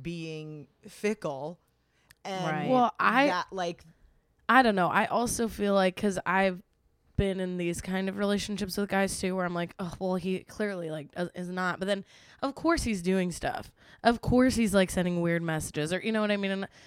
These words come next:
Speaker 3: and I'm like,
Speaker 1: Mm-hmm.
Speaker 3: "Oh, he's not interested, whatever." And then, uh, what I'm not re-, recognizing is that, well, I'm not really that interested in him either. I only like these certain things about him.
Speaker 2: Mm-hmm.
Speaker 3: And I
Speaker 1: Mm-hmm.
Speaker 3: think you're finding that th-, that part of yourself and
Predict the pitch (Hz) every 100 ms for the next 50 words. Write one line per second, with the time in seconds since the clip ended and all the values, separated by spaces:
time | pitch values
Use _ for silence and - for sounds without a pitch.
0 | - - 190 208 214 208 - 196 196 208
1 | 202 202 185 185 185 175 170 170 170 123
2 | 123 - 190 190 185 180 175 - _ _
3 | _ _ _ _ _ _ 196 185 165 151
4 | - - _ _ _ _ _ _ _ _
5 | 208 208 190 196 185 165 175 190 - 190
6 | 185 185 180 180 180 180 175 175 165 190
7 | 233 214 226 240 180 196 190 196 202 208
8 | 202 202 202 202 208 180 165 165 180 190
9 | 190 185 185 - 196 185 - 196 185 175
10 | 175 160 156 156 120 156 - 185 185 175
11 | 156 151 143 156 202 196 185 190 170 214
12 | 190 190 - 185 180 185 180 175 165 160
13 | - 185 - 170 170 - 180 175 175 175
14 | 175 - 170 180 - 175 175